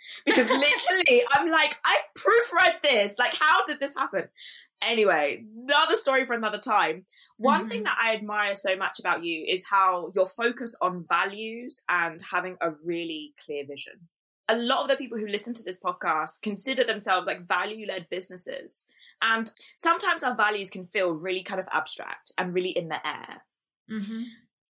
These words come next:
Speaker 1: How do your personal values guide or shape or direct how you make decisions or how you do business in terms of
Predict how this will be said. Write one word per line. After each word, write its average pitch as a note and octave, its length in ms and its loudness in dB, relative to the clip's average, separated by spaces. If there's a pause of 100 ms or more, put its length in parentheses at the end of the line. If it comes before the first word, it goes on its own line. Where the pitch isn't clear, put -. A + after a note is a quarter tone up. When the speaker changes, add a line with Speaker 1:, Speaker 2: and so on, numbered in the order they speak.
Speaker 1:
How D#4 360 2
do A#3 120 -8
your G#3+ 440 0
personal F#3 480 -4
values E3 640 -4
guide F3+ 560 0
or D#3 120 -4
shape E3+ 560 -4
or F3 120 -10
direct D#3+ 600 -4 (140)
how F#3+ 180 2
you F#3 180 -6
make F3+ 220 -4
decisions G#3+ 720 -2
or E3+ 180 -2
how F3+ 160 -2
you E3+ 180 -6
do E3 140 -6
business G3 540 -2
in F3+ 100 -8
terms F#3+ 380 -4
of E3+ 200 -4